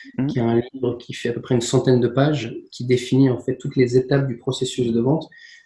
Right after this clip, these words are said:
Speaker 2: Euh, entre le premier jour où on va décrocher le téléphone jusqu'au moment où on aura closé le deal et qu'il faudra mettre à jour Salesforce. Euh, j'ai essayé simplement de retranscrire la démarche que j'avais suivie et appliquée pendant deux ans en tant que commercial et en,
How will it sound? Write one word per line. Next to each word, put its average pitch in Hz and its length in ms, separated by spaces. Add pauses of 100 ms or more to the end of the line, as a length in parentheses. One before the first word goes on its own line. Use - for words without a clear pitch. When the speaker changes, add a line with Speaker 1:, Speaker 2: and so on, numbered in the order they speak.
(160)
Speaker 2:
Euh, 113 560
entre 120 400
le 120 480
premier 127 240
jour 131 160
où - 40
on - 20
va 117 80
décrocher 127 340
le - 80
téléphone 123 560
jusqu'au - 280
moment 120 180
où 127 160
on - 0
aura 113 180
closé 120 300
le 120 60
deal 131 240
et 135 40
qu'il - 120
faudra 117 220
mettre 120 200
à 117 40
jour 117 120
Salesforce. - 540 (560)
Euh, 110 640 (300)
j'ai 110 220
essayé 127 300
simplement 127 480
de 123 80
retranscrire 127 1040
la 117 80
démarche 127 460
que 123 60
j'avais 117 180
suivie 123 760
et 120 60
appliquée 131 440
pendant 113 400
deux 131 340
ans 135 140
en 135 80
tant 131 180
que - 160
commercial 127 540
et 113 40
en, 113 140